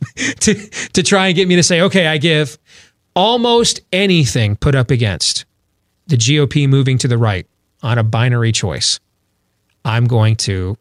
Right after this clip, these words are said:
go with the opposite odds. All right, monkeys flying out of my butt, pick something, all right? So we've already had, what is it? I don't know the number. Is it, like, a dozen or something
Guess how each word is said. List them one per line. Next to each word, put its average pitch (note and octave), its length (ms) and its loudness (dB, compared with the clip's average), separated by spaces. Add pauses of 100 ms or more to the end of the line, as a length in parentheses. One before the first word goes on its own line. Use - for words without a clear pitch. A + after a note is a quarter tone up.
(160)
go A#2+ 160 0
with G#2 160 -2
the A2 220 -4
opposite A2+ 460 -4
odds. - 440 -8 (240)
All B2+ 80 -8
right, A#2 160 -6
monkeys C#3 320 0
flying B2+ 240 0
out A2 100 -2
of G2+ 80 -6
my F#2+ 120 -6
butt, G3+ 540 -2 (380)
pick - 160 -2
something, A2+ 320 -6 (240)
all C#3 60 -4
right? D3+ 240 -2 (340)
So - 160 0
we've F#3 160 2
already F#3+ 160 2
had, D#3+ 260 0
what E3+ 140 -2
is D3 100 0
it? D3 80 -2
I D3 80 -2
don't F#3+ 160 0
know D#3 140 2
the C3 120 0
number. G#2 580 -2
Is B2+ 120 -4
it, B2 40 -2
like, C3+ 160 -2
a C3 40 0
dozen B2 460 0
or D3 80 -2
something D#3 500 -4